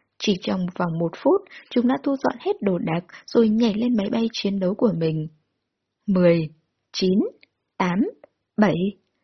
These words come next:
Lính kỹ thuật thông báo qua hệ thống thông tin. "Động cơ nhảy siêu quang tốc của chúng ta cần mười phút khởi động, thời gian đếm ngược của đối phương, ba, hai, một." Trên các máy bay chiến đấu hiện đại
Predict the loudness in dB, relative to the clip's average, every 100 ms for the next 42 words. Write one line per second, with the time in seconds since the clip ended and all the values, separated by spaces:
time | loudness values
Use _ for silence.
0 | _ _ -4 -2 0 -2 -2 -2 -2 -2
1 | -2 -2 -2 -2 -2 -2 -4 -2 -4 -2
2 | 0 0 0 -6 _ _ _ _ _ _
3 | -2 2 2 2 2 0 0 0 0 -2
4 | -2 -2 -4 -4 -8 -6 -4 -6 -8 -6
5 | -2 2 2 0 -2 -2 -4 -2 -2 -4
6 | -8 -8 0 2 2 0 0 0 0 -2
7 | -2 -2 -2 0 0 0 -4 -10 _ _
8 | _ -2 0 2 0 -6 _ _ _ -4
9 | 0 0 0 _ _ _ 0 2 2 -4
10 | _ _ _ _ _ _ _ _ -4 2
11 | 2 0 -2 0 0 0 -2 -4 -2 -2
12 | -2 -2 -2 -4